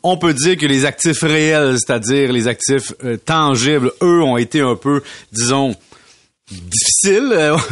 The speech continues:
<laughs> c'est le cas de le dire, deux point deux pour cent de rendement. Évidemment, il y a un niveau négatif qui est le niveau immobilier, puis les infrastructures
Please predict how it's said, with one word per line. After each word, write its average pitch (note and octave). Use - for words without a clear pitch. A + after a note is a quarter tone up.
<laughs> G3
c'est D#3+
le D#3
cas F#3
de D#3+
le C#3
dire, E3
deux F3
point D#3+
deux F3
pour C#3
cent E3
de C#3
rendement. B2+
Évidemment, D3
il F3+
y C#3+
a -
un C3+
niveau C#3
négatif D3+
qui A2
est C3
le B2
niveau B2+
immobilier, D3
puis B2+
les A2+
infrastructures B2+